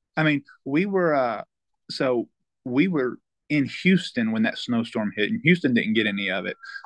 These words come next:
But our flight got canceled the first day to go back to Memphis 'cause Memphis got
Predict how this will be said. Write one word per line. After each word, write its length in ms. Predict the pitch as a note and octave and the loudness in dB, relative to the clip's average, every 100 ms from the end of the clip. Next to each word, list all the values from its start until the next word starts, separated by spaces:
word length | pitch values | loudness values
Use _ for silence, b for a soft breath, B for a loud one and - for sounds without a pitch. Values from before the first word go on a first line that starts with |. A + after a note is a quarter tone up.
| B | B
But 120 | A#2 - - - | -2 -2 -10 2
our 160 | B2 D3 | 4 4
flight 360 | - C#3 F#2+ | 4 4 6
got 160 | A2+ - - | 2 0 2
canceled 380 | A#2+ A#2 A#2 F#2+ | 2 2 0 -4
the 60 | - | 2
first 260 | C3+ C#3+ - | 4 4 2
day 140 | A2+ G#2+ | 0 0
to 80 | G#2+ | 0
go 100 | G#2 | -2
back 120 | - - | -4 -2
to 60 | |
Memphis 420 | G2 F3 F3 A#2+ - | 2 2 2 -4 -4
'cause 140 | G2+ | -2
Memphis 360 | G#2 D#3+ B2+ A2+ | 4 2 2 -4
got 120 | - | -4